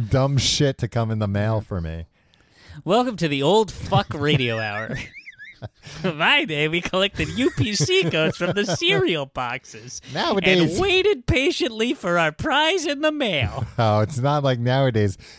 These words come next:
Speaker 1: with your Q R codes and you get your prize right away <laughs> in augmented reality. Uh, so, uh, Mister Brooke emails, uh, the, the glove, but also an invite to a picnic.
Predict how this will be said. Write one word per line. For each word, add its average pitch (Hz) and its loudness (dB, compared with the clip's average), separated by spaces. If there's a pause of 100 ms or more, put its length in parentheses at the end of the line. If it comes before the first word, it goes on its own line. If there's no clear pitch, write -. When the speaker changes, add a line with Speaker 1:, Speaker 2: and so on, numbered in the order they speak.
(120)
Speaker 1:
with 123 -4
your 101 0
Q 110 0
R 104 2
codes 98 -2
and 110 0
you 113 -2
get 131 0
your 120 0
prize 127 2
right 120 4
away 113 0 (320)
<laughs> - -10
in 147 -2
augmented 110 2
reality. 101 0 (480)
Uh, 117 2
so, 127 2
uh, 127 -2
Mister 147 0
Brooke 147 2 (300)
emails, 131 0
uh, 107 2
the, 92 -2
the 85 -8
glove, 202 2
but 123 4
also 143 2
an 117 0
invite 175 0
to 151 0
a 127 2
picnic. - -4